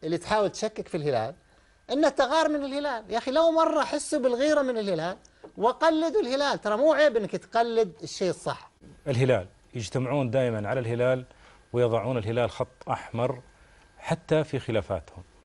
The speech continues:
Speaker 1: في الأندية الأخرى المدرب رغم وضوح فشل المدرب يبقى. في الهلال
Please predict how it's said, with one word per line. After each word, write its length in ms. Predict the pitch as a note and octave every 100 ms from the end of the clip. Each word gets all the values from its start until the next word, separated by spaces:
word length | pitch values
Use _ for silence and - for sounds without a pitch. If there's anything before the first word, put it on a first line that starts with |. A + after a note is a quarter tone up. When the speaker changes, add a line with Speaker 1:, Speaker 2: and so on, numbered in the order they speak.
| _
Speaker 1:
في 100 | -
الأندية 380 | F3 A#3 D4 C4
الأخرى 480 | G3 F3+ - A2+ C3 - _ _ _ _ _ -
المدرب 680 | E3 F3+ F3 B3+ C4+ C4+ C4 - _ -
رغم 420 | A3+ C4+ C#4 A3 -
وضوح 400 | E3+ F#3+ C#4+ -
فشل 360 | - A#3+ G3+ F3
المدرب 520 | D#3+ D3+ D#3+ D#3 A#3 - -
يبقى. 380 | D3 B2+ - - _ _ _ _ _ _ _ _ _ -
في 80 | A#3+
الهلال 540 | C4 C4 G3 D#3 E3